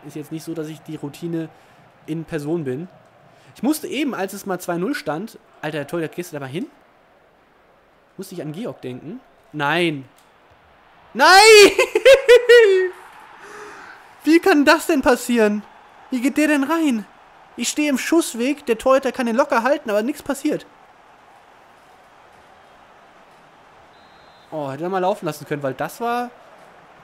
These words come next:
alles andere als schön. Absolut, oh, un-, unnötiger Gegentreffer. Ganz, ganz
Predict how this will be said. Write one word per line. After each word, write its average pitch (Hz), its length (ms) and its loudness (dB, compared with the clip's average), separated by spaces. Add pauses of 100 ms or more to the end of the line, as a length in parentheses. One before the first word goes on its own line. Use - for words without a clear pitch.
(160)
alles 226 240 -6
andere 214 380 -6
als 190 260 -6
schön. 131 340 -8 (1160)
Absolut, 196 340 -10 (720)
oh, - 680 -18
un-, 196 180 -8 (280)
unnötiger 233 800 -8
Gegentreffer. 131 580 -10 (3250)
Ganz, 143 220 -14
ganz 117 160 -18